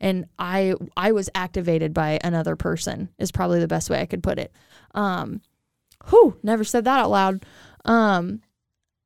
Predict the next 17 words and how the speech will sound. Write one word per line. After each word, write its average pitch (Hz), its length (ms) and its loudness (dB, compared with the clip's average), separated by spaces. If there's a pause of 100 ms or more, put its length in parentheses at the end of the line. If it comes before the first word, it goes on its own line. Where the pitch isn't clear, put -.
(300)
if 277 280 4
you 254 560 4
know 202 480 4
that 214 220 2
your 196 160 0
intention 190 520 -2
is 185 160 -2
to 190 120 -4
rise 180 280 0
your 185 100 -2
Kundalini, 185 680 -2
you 196 180 0
have 185 280 -4
to 185 80 -4
find 175 260 0
a 170 40 -4
practitioner. 175 760 -4